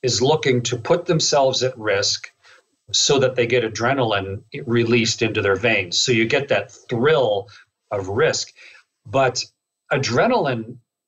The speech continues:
is, is a historic biological way to make you momentarily stronger and faster. But it sure doesn't make you smarter, nor does it make you more technically competent,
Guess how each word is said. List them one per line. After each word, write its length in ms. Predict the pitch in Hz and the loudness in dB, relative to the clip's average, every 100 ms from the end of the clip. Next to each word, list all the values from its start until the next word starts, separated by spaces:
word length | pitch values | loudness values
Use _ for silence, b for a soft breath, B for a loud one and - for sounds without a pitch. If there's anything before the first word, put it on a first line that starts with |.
| _ | _
is, 260 | - 127 - | -4 -4 -2
is 200 | 135 123 | -2 0
a 240 | 110 101 101 | 0 0 0
historic 720 | 123 - - 156 160 139 120 | 0 0 2 2 2 0 -4
biological 840 | 123 131 127 120 123 120 120 113 | -2 0 2 2 0 -4 -6 -4
way 220 | 104 110 | -2 -2
to 180 | 107 - | -2 -2
make 260 | 113 123 123 | 0 0 -2
you 100 | 113 | -4
momentarily 880 | 104 135 156 131 - 131 127 120 113 | 0 2 2 0 2 2 2 0 -4
stronger 640 | - - 117 117 101 90 | -4 0 0 0 -2 -4
and 240 | 85 92 | -4 -6
faster. 560 | 90 123 113 - - 82 B B B - _ - | -2 2 2 0 -6 -10 B B B -20 _ 0
But 160 | 135 | 2
it 220 | 131 139 | 2 0
sure 260 | 131 - 190 | 0 2 2
doesn't 360 | 170 - 147 135 | 2 0 -2 -6
make 280 | 120 120 | -4 -4
you 100 | 107 | -6
smarter, 680 | 92 - - 120 143 95 82 - | -6 -4 -2 -2 0 -2 -6 -6
nor 200 | 131 147 | 0 2
does 160 | 160 156 | 4 0
it 120 | 147 | -2
make 220 | 123 123 | -6 -4
you 80 | 127 | -2
more 180 | 113 104 | -2 -2
technically 560 | - - 117 104 104 | -2 -2 -4 -8 -6
competent, 600 | 98 117 131 120 120 95 | -4 0 0 0 -4 -4